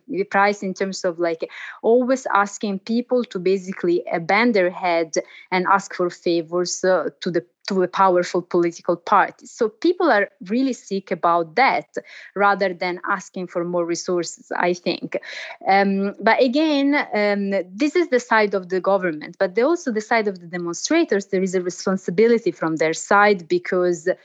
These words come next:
there are certainly elements, uh, in it, uh, and specifically those upper middle class, educated, uh, activists who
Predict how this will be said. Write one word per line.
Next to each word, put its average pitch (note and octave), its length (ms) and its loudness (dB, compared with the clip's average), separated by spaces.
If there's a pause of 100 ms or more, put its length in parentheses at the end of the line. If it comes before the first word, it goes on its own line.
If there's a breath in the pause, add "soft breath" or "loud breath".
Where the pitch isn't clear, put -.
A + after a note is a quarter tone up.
(220 soft breath)
there A3 140 4
are A#3+ 60 4
certainly C4+ 840 -2
elements, A3 600 0
uh, C4 240 0
in G#3 160 -2
it, F#3+ 340 -4
uh, B3 120 4 (100)
and F3+ 260 -2
specifically G3 840 -2
those F#3+ 380 2 (400 loud breath)
upper A#3+ 300 4
middle F3+ 300 0
class, E3 520 -2 (140)
educated, F#3 1000 -2
uh, E3+ 120 2 (340 loud breath)
activists F3 800 0
who A3 260 2